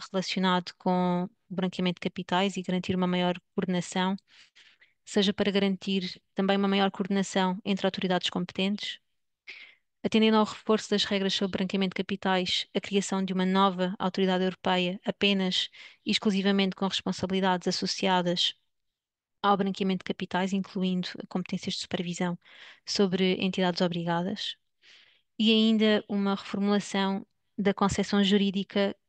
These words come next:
que era dada a toda esta matéria na União Europeia. E aqui a diferença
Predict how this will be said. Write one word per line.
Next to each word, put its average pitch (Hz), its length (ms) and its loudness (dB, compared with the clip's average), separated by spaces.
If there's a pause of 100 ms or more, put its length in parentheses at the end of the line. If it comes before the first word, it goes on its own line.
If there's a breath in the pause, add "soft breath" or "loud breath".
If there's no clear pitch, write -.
que - 140 -2
era 185 180 4
dada 180 500 2 (220)
a 180 340 0
toda 185 220 2
esta 185 220 0
matéria 185 320 -2
na 180 100 2
União 180 160 2
Europeia. 175 480 -6 (1040 loud breath)
E 226 100 2
aqui 233 240 2
a 220 40 6
diferença 202 720 2